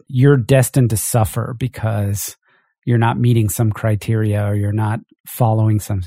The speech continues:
I find that really, really hard to deal with. And this type of argument that, like, "Well, this is the best of all possible worlds. And yeah, your individual circumstances may suck, but okay, well, that doesn't help me. Why are we even spending time? If the whole point of your philosophy is to tell me to just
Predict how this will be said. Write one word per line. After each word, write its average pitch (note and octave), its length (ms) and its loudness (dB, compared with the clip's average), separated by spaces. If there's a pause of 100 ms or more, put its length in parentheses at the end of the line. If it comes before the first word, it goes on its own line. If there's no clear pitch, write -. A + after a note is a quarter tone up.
(400)
I C3+ 80 0
find C#3+ 240 2
that A#2 140 0
really, A#2 420 0
really A2 200 0
hard G#2 200 -2
to G#2+ 80 -4
deal A#2+ 260 0
with. A2 240 -8
And A#2+ 180 -2
this A#2 260 -2
type C3 260 2
of A#2 120 2
argument A#2+ 440 0
that, - 160 -8
like, A2 260 -6
"Well, D#3 380 2
this D#3+ 160 0
is E3 80 0
the D3+ 80 0
best C#3+ 300 0
of B2 100 -2
all B2 120 2
possible A#2+ 420 -2
worlds. A#2 360 0
And A#2 140 0
yeah, C#3+ 140 4
your B2 260 4
individual A#2+ 480 0
circumstances G#2+ 840 -2
may A2 140 0
suck, D#3 440 0
but A2+ 280 -2 (220)
okay, D#3 220 2
well, C3+ 120 4
that E3+ 180 2
doesn't E3 220 2
help D#3+ 220 2
me. G2 200 -8
Why C3 220 4
are D#3+ 100 4
we D3 120 4
even C3+ 220 2
spending B2+ 300 -2
time? A2+ 380 -2 (240)
If C3 160 0
the C3+ 80 4
whole D#3 180 4
point D#3 380 2
of C3 200 -4 (160)
your C3+ 220 4
philosophy A#2 720 -2
is G#2 120 -4
to A2 100 -14
tell A2+ 200 -2
me A2+ 140 0
to A2+ 100 -2
just G#2+ 280 -6